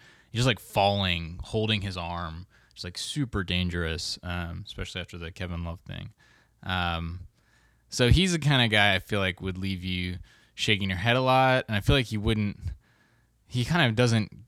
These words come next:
doesn't seem like he gets as much, like, negative attention for the kind of, uh, dirty little things that he does. Um, so I'm, I'm gonna go ahead and, and call him out.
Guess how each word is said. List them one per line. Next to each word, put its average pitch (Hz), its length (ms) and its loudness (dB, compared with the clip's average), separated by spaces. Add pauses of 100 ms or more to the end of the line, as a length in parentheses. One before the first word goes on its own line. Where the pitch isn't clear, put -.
(240)
doesn't 160 220 4
seem 165 140 4
like 131 120 6
he 104 140 0
gets 101 240 -2
as 95 80 -4
much, 98 220 -4
like, 87 180 -6 (640)
negative 107 920 2
attention 98 580 -4
for - 180 -8
the 87 140 -4
kind 92 220 -4
of, 85 200 -6 (920)
uh, 73 480 -2 (500)
dirty 95 420 0
little 90 280 -2
things 95 340 -4
that 107 140 0
he 110 100 -2
does. 113 640 -2
Um, 80 520 -4
so - 140 -2
I'm, 151 140 0
I'm 170 80 0
gonna 160 140 4
go 107 100 4
ahead 92 220 2
and, 90 260 -6 (320)
and 104 140 -6
call 92 180 0
him 87 140 -2
out. 87 180 -6